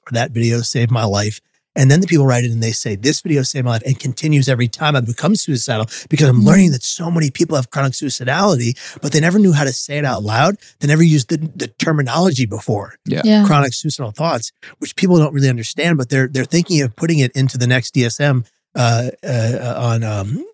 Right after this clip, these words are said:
Speaker 1: on, on mental illnesses. So it's, it's, it, it's the Handbook of Mental Illnesses. So it's gonna be, um, a continued effort, uh, until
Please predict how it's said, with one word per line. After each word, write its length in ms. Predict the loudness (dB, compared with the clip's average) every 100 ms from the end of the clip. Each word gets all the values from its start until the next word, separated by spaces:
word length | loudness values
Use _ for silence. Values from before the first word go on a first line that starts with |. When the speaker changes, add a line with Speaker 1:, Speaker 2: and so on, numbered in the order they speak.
| -18 -6
Speaker 1:
on, 180 | -2 0
on 400 | -2 -2 0 2
mental 240 | 2 2
illnesses. 380 | 0 -2 -4 -8
So 260 | -2 0 0 -4 -6 -2
it's, 180 | -2 -2
it's, 160 | -4 0
it, 140 | 0
it's 200 | 0 -4 -4
the 180 | -2 2
Handbook 300 | 2 2 0
of 60 |
Mental 180 | 0 0
Illnesses. 340 | 0 -2 -4
So 80 | -2
it's 120 | -2
gonna 180 | 2 2
be, 300 | 4 4 2 -4 -20 _ 0
um, 460 | 2 2 0 -4 -6
a 80 | -4
continued 640 | -2 0 4 4 4 0 -4
effort, 400 | -4 0 -2 -2 _ _ _ _ _ -6
uh, 160 | -4 -2
until 640 | -2 -2 0 0 0 -2